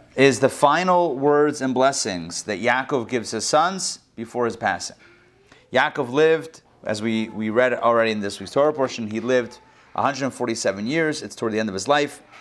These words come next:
He gives his final will and testament to his, well, he gives his final wishes about his burial to his son Yosef. He blesses his grandkids, Menashe and Ephraim, or Ephraim and Menashe, as the order is. And then he gathers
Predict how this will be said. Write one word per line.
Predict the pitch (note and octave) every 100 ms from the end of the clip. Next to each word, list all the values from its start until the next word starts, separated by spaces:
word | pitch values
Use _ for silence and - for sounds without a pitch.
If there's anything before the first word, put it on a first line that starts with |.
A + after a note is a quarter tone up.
| - _ _ _ _ _ - -
He | A#2
gives | C3+ B2+
his | A#2+ -
final | B2 C3+ B2+
will | A2+
and | G#2+
testament | C3 C#3 - C3 A2+ - - - - _
to | -
his, | G2+ -
well, | A2+ A2+
he | A2+
gives | B2+ C3+ -
his | G#2+
final | - B2 A#2
wishes | A#2+ D#3 - G#2 F#2+ - - _
about | A2 G2+
his | F#2+
burial | C3 B2+ A#2
to | - F2+
his | -
son | G2+
Yosef. | B2 G#3 - C#3+ C3 - - _
He | B2
blesses | A2+ C#3 C#3+ A2+
his | G#2+ G2
grandkids, | C#3+ F3+ F3+ - B2+ A2+ - -
Menashe | - B2+ C3 -
and | A2+
Ephraim, | - D#3+ E3 D3+
or | A#2 A2 F#2
Ephraim | - G#2+ F#2+
and | F2
Menashe, | A#2 F3+ E3+ D3
as | C3 A#2
the | A2
order | G#2+ A#2 B2
is. | C#3+ D3 - - - - - _
And | B2+ C3 B2+
then | A#2+ E3 E3
he | E3+
gathers | C#3 C3 C3 C3+ B2+ A#2 A2+ -